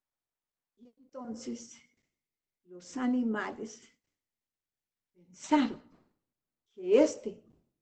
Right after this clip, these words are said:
era el fin de la Asamblea por la Paz. ¿Por qué? Pues es que se habían enjaulado el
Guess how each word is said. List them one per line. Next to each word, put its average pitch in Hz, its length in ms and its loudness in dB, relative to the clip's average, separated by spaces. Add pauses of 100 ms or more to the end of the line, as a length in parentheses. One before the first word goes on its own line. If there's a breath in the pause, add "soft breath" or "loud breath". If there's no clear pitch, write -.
(220)
era 190 260 -6
el 220 140 2
fin 302 520 6 (400)
de 185 220 -8
la 170 100 -6
Asamblea 180 800 -2 (480)
por 165 200 -20
la 156 180 -10
Paz. - 380 -6 (760)
¿Por 180 320 -18
qué? 320 260 4 (640)
Pues 208 260 -10
es - 160 -6
que 233 140 2
se 240 160 4
habían 175 220 4
enjaulado 175 760 0
el 220 160 0